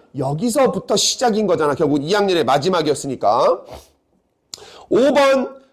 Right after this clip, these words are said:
this body lotion. 이 바디 로션은 smells. 자, 바디 로션이 삼 인칭 단수니까 스멜에 S 쓴 건 전혀 문제가 안 됩니다. 중요한 건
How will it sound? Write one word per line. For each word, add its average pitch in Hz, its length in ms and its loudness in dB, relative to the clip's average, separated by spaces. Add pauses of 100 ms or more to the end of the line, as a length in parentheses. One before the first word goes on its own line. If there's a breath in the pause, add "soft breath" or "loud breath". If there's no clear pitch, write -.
(160)
this 294 360 0
body 262 320 2
lotion. 254 640 0
이 269 300 -2
바디 170 400 -2
로션은 180 680 -2
smells. 220 840 0 (240)
자, 202 220 0
바디 240 300 2
로션이 320 400 0
삼 311 260 -2
인칭 285 280 -2
단수니까 247 800 0 (160 loud breath)
스멜에 311 800 0
S 277 220 -2
쓴 285 200 -4
건 277 120 0
전혀 214 280 -2
문제가 214 360 0
안 214 140 -2
됩니다. 233 480 0 (160 loud breath)
중요한 180 560 0
건 175 480 2